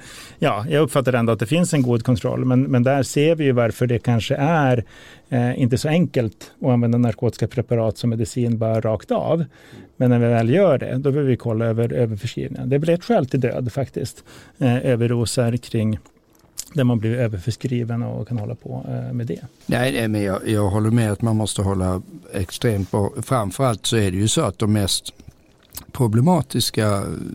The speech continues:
Speaker 2: drogen, alla, det, det, de har ju rankat det här, eh, en gång i tiden, va? Vilka är de mest problematiska drogerna? Och då kommer ju opiater högst upp. Så att det är ju, råder ju inget som helst tvivel om det. Sen är det ju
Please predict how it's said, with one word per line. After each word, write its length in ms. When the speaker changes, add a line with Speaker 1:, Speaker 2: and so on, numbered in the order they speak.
Speaker 2:
drogen, 720
alla, 340
det, 200
det, 240
de 260
har 140
ju 140
rankat 640
det 80
här, 500
eh, 60
en 120
gång 200
i 40
tiden, 420
va? 160
Vilka 320
är 80
de 100
mest 260
problematiska 960
drogerna? 520
Och 80
då 100
kommer 320
ju 60
opiater 560
högst 360
upp. 320
Så 180
att 140
det 100
är 80
ju, 220
råder 240
ju 60
inget 200
som 160
helst 240
tvivel 340
om 100
det. 200
Sen 200
är 40
det 60
ju 120